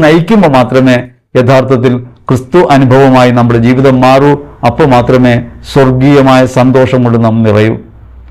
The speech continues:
അവിടെ എത്താത്ത കാലത്തോളം അതൃപ്തികൾ നമ്മെ ഭരിക്കും, ലോകം നമ്മെ ഭരിക്കും, ആവശ്യങ്ങൾ നമ്മെ ഭരിക്കും, ജീവിതം നരകതുല്യമായിട്ട്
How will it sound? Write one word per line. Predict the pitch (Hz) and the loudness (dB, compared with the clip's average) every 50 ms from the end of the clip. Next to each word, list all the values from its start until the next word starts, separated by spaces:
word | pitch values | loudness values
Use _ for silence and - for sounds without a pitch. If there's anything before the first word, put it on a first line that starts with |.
| - - - - - - - - - - - - - - - - - - - - - | -20 -20 -20 -20 -20 -20 -20 -20 -20 -20 -20 -20 -20 -20 -20 -20 -18 -16 -10 -4 -2
അവിടെ | 127 127 135 135 127 | 0 0 2 0 0
എത്താത്ത | 131 147 147 143 - 151 131 | 0 0 -2 0 0 0 2
കാലത്തോളം | 135 131 135 139 - - 139 135 131 127 123 - - - - - - 123 | 2 2 0 0 0 0 2 2 2 0 -2 -4 -10 -16 -12 -4 -2 -2
അതൃപ്തികൾ | 123 135 135 120 - - 143 135 127 123 | 0 0 -2 -2 -2 0 0 0 2 0
നമ്മെ | 131 127 131 120 110 | 0 0 0 0 0
ഭരിക്കും, | 120 123 123 117 123 139 127 - - - - - _ - 120 | 0 0 0 -2 -2 -4 -6 -6 -10 -18 -20 -16 _ -2 0
ലോകം | 123 127 135 147 143 151 143 143 | 2 2 2 2 0 0 0 0
നമ്മെ | 135 135 135 127 117 | 0 0 0 0 0
ഭരിക്കും, | 123 120 127 117 127 127 123 - - - - - - 117 117 | 2 0 0 0 -2 -4 -6 -6 -14 -20 -16 -6 -2 0 0
ആവശ്യങ്ങൾ | 131 131 143 135 - 156 143 139 135 131 | 0 0 -2 -2 0 0 2 2 2 2
നമ്മെ | 127 123 123 120 113 | 0 0 0 0 0
ഭരിക്കും, | 117 117 123 113 127 127 123 127 - - - - - - 113 113 | 0 0 0 0 0 -2 -4 -4 -10 -16 -20 -16 -8 -4 -2 0
ജീവിതം | 127 131 120 123 123 123 120 117 117 - - - - - 123 | 2 2 2 2 0 0 0 -2 -4 -8 -14 -18 -10 -4 -2
നരകതുല്യമായിട്ട് | 123 117 117 123 123 131 123 123 120 117 117 113 110 110 110 104 104 | 0 0 2 2 0 0 0 0 0 2 0 0 0 0 -2 -2 -2